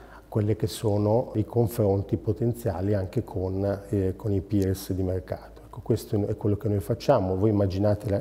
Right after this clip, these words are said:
che la complessità nostra è elevatissima. Abbiamo duecentoventi banche depositarie, settanta compagnie assicurative. Ecco, quindi la nostra clientela, eh, opera su una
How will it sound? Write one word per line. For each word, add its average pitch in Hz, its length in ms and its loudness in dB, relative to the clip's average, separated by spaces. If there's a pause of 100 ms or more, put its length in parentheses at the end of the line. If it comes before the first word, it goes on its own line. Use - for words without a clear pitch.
(120)
che 107 200 2
la 104 140 2
complessità 107 640 2
nostra 104 640 2
è 117 80 -4
elevatissima. 98 760 0 (600)
Abbiamo 104 800 2
duecentoventi 104 920 4
banche 98 320 2
depositarie, 101 1120 2 (220)
settanta 101 560 0
compagnie 98 800 0
assicurative. 101 760 -2
Ecco, 107 160 -12
quindi 104 240 -6
la 107 80 -6
nostra 110 260 -4
clientela, 107 640 0 (640)
eh, 120 160 0
opera 110 600 4
su - 320 -2 (140)
una 101 360 -2